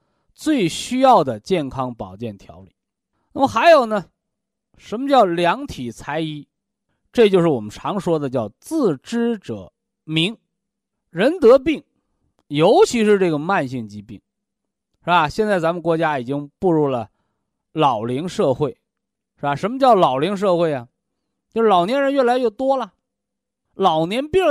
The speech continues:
也越来越多了。那么老年病是衰老让人得病吗？非也。衰老呢，它只是一个诱因，就像一部新车，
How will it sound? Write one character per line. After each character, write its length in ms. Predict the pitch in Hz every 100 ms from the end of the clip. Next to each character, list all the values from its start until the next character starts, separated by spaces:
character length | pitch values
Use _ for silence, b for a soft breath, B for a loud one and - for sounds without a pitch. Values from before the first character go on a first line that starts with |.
| 240
也 40 |
越 140 | 208 185
来 140 | 175
越 120 | 170
多 300 | 143 175 160
了。 160 | 139 - _ _ _ _
那 120 | - 349
么 120 | 349
老 320 | 233 143 151
年 200 | 185 277
病 300 | 320 330 170 - _ _ _ _ _ _ _ -
是 280 | - 330
衰 460 | 240 - 349 349 359
老 220 | 302 170
让 120 | 196
人 120 | 202 190
得 140 | 180
病 280 | 180 226 202
吗？ 160 | 156 123 _ _ _ _ _ _ _ _ _ _ _ _ _ _
非 360 | _ - 160 143
也。 140 | 110 - _ _ _ _ _ _ -
衰 460 | - - 320 330
老 320 | 302 127 98
呢， 100 | 117
它 220 | 117 202 240
只 200 | 120 101
是 80 |
一 140 | 135 185
个 100 | 175
诱 320 | 180 262 160
因， 320 | 127 180 220 - _ _ _ _ _ _ _ _
就 140 | 302
像 200 | 285 294
一 140 | 254 247
部 180 | 269
新 380 | 233 - 269 277
车， 340 | 247 214 196